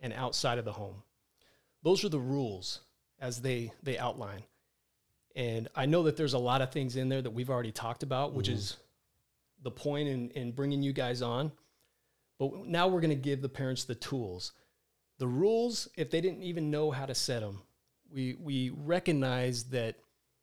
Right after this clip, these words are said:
Speaker 1: there's a lot of different reasons that I think kids are left alone these days. Sometimes a household can only support that household and everybody within that household by having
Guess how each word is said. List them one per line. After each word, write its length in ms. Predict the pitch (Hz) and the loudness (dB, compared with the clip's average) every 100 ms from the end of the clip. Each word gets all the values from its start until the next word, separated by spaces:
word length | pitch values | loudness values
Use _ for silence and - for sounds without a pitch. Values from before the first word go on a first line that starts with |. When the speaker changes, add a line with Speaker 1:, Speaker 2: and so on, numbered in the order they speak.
| _ _ _ _ _ _ | _ _ _ _ _ _
Speaker 1:
there's 160 | 185 214 | 6 6
a 60 | 180 | 6
lot 180 | 147 | 4
of 80 | 147 | 2
different 260 | 139 131 127 | -2 -4 -4
reasons 320 | 123 120 110 | -2 -2 -2
that 140 | 123 | -2
I 80 | 117 | -2
think 260 | 113 135 - | -2 -4 -2
kids 240 | 135 123 | 0 2
are 80 | 123 | 2
left 220 | 117 113 | 0 -2
alone 260 | 117 110 113 | -2 -2 -2
these 160 | 110 | -4
days. 380 | - 98 95 - - _ _ _ | -6 -8 -6 -10 -12 _ _ _
Sometimes 760 | - - 190 143 131 127 120 - _ 139 | 0 0 2 -2 -2 -2 -4 -8 _ -6
a 60 | |
household 600 | - 143 147 - 147 135 | -2 2 2 2 -2 -2
can 120 | 131 | -4
only 360 | 123 135 131 110 - _ _ _ _ _ _ _ - _ _ _ _ - | -4 -2 -2 -4 -12 _ _ _ _ _ _ _ -20 _ _ _ _ -6
support 640 | - 135 - - 180 170 - | 0 0 0 2 2 2 -2
that 300 | 131 117 - | -2 -2 -2
household 640 | - 117 113 117 104 110 - | -2 -2 0 -2 -2 -4 -4
and 80 | 127 | -2
everybody 380 | 139 131 131 | -2 0 0
within 340 | 117 120 190 202 | 0 0 2 2
that 140 | 131 | 2
household 600 | - 117 113 - 110 110 | 0 -2 -2 -2 -4 -4
by 120 | 117 | -4
having 480 | 113 127 123 117 113 | -4 -4 -4 -4 -6